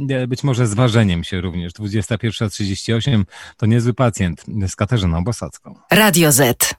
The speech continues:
Speaker 1: Dwudziesta pierwsza czterdzieści pięć. Dzisiaj w audycji Niezły Pacjent w Radio Z królowa polskiego spożywczaka, pretendu-, pretendująca do korony królowej odchudzania. Mm, no bo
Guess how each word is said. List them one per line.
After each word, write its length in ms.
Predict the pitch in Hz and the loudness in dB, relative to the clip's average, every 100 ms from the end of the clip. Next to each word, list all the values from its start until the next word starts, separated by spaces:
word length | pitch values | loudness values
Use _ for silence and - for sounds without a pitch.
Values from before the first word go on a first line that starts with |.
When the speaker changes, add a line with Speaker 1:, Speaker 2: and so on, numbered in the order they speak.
| _ | _
Speaker 1:
Dwudziesta 240 | 131 151 | -2 0
pierwsza 240 | 139 127 | 0 -2
czterdzieści 520 | 120 - 101 98 - 104 | -2 -2 -4 -4 -8 -4
pięć. 240 | 110 123 | -2 -2
Dzisiaj 200 | 123 113 | -2 -2
w 40 | |
audycji 360 | 101 98 104 104 | -2 -2 -2 0
Niezły 180 | 95 95 | -2 0
Pacjent 320 | 110 104 98 | -2 0 0
w 40 | |
Radio 220 | 95 92 95 | 0 -2 0
Z 200 | 101 - | -2 -2
królowa 380 | 107 101 98 | -2 0 0
polskiego 440 | 92 104 - 113 101 | 0 -2 -2 -4 -2
spożywczaka, 640 | 110 104 95 - 143 139 | -2 -2 -4 -4 -4 -2
pretendu-, 540 | 120 110 104 101 120 123 | -2 0 0 0 -2 -2
pretendująca 720 | 117 107 117 98 110 117 113 | 0 2 2 2 0 0 -2
do 100 | 101 | -2
korony 340 | 113 107 110 | 0 0 0
królowej 360 | 104 107 107 110 | -2 -2 0 -2
odchudzania. 580 | 104 - 160 156 95 85 - - - - | -4 -4 0 2 0 -2 -10 -16 -10 -2
Mm, 420 | 117 110 113 123 | 2 2 0 -2
no 80 | 165 | -2
bo 120 | 185 | -2